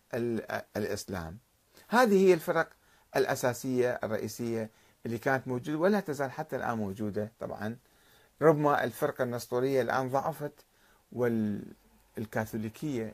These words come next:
اللي هم الملكانيين واللي عاقبة اللي هم أرثوذكس من مصر، وهم أكثر شيء، يعني، مسيطرين على المسيحية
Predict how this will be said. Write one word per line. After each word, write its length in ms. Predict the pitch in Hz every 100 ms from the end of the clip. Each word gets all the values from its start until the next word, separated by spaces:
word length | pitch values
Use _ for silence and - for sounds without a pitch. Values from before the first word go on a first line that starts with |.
| -
اللي 140 | 101
هم 120 | 98
الملكانيين 920 | 101 107 107 - 98 104 117 127 117 131 - - - - - _ -
واللي 600 | 123 113 107 - 110 107
عاقبة 460 | 123 135 123 104
اللي 180 | 98 101
هم 200 | 110 107
أرثوذكس 960 | 101 - 107 - 107 156 - - - _ _ _ _ _ _ _ _
من 180 | - 104
مصر، 320 | 127 139 147 147 _ _ _ _ _ _ _ _ _ -
وهم 800 | 113 107 107 101 101 98 95 92 104 _ _ _ _ _ _ _ _ _ _ - - 110 127 123
أكثر 500 | 107 - 143 - 120
شيء، 400 | 107 117 101 98
يعني، 560 | - 98 90 98 92 98 - -
مسيطرين 500 | 104 110 110 117 127
على 120 | 107
المسيحية 600 | 104 104 104 135 127 127